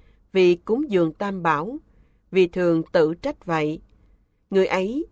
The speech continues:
do nhân duyên thiện nghiệp đó, sau khi xả thân không bị đọa vào địa ngục. Vì nữ nhân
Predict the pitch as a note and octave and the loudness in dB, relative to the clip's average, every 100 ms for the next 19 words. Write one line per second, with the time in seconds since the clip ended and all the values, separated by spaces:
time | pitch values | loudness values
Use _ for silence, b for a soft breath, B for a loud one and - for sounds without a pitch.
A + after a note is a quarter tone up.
0 | - F#3+ F#3 F3+ G3 G#3 F#3 F#3+ F#3 F3+ | -2 4 4 4 2 0 0 0 2 0
1 | E3+ - F3 E3 F3 E3 E3+ F3+ G#3 D#4 | -4 -2 0 0 0 -2 -2 -4 -4 -12
2 | _ _ _ - A#3 A#3 A3+ A3 G#3+ F3 | _ _ _ -4 -4 -2 -2 -2 -2 -6
3 | G3 C#4+ G3+ F#3 F3+ - - B3+ A3 F3 | -6 -8 -4 -2 -4 -10 -4 -2 2 0
4 | - F3+ D#3+ F3 - E3+ D#3 D3+ - E3 | 0 0 0 -2 -2 -2 -2 -6 -4 -2
5 | D#3 E3 E3+ D#3 _ _ _ _ _ _ | -2 0 0 0 _ _ _ _ _ _
6 | _ _ _ _ _ _ _ _ G3 F#3+ | _ _ _ _ _ _ _ _ 2 4
7 | F3+ F3+ G3 F3 A3 B3 G3+ G3 F#3+ | 4 2 0 0 0 -2 0 0 -2